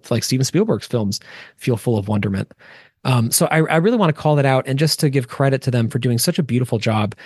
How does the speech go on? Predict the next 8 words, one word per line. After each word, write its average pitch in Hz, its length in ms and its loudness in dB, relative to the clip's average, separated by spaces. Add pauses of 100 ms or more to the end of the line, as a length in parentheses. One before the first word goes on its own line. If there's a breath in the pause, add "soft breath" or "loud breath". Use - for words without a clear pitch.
(240 loud breath)
making 135 380 2
Godzilla 120 520 2
into 120 220 0
something 117 540 0 (640)
that's 135 260 0
not 139 220 2
just - 240 0
cool 135 580 2